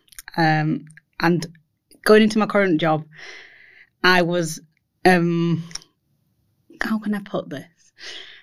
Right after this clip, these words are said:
Not fantastic. I was, I was really scared that I'd just be, like, found out and it's like, "Actually, I'm not that good." Um, when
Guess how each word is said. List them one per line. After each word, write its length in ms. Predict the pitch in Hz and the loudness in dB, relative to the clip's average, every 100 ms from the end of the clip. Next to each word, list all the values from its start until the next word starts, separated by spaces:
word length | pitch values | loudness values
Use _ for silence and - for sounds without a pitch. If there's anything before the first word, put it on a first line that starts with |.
| _ - | _ 0
Not 420 | 220 240 254 - _ _ _ _ _ - | 4 6 4 0 _ _ _ _ _ -10
fantastic. 920 | - 240 226 262 - - 359 - - - - - - - - - | -2 0 0 -4 -6 -4 -4 -4 -14 -20 -20 -20 -20 -20 -6 2
I 80 | |
was, 220 | 180 185 185 175 | 4 4 2 0
I 60 | |
was 140 | 180 160 | 0 2
really 320 | 180 170 156 | 2 2 0
scared 300 | 151 156 156 | 0 0 0
that 120 | 147 | -2
I'd 80 | 151 | -4
just 160 | 156 | -4
be, 60 | 165 | -2
like, 200 | 156 156 - _ | -2 -2 -10 _
found 420 | - - 156 156 | -6 0 2 2
out 240 | 151 156 - | 2 0 0
and 100 | 160 | -2
it's 200 | 156 170 | -2 -6
like, 160 | 156 151 | -8 -8
"Actually, 600 | 151 - - 151 151 156 _ _ _ _ | -10 -6 -4 -4 -6 -10 _ _ _ _
I'm 140 | 160 160 | 0 2
not 240 | 156 - - | 0 -4 -10
that 180 | 156 | -12
good." 220 | - 160 175 - - _ - - - - | -4 0 0 -2 -12 _ -20 -20 -20 -2
Um, 380 | 175 165 165 156 - - | 2 4 2 -2 -8 -2
when 340 | 170 156 151 | 2 2 2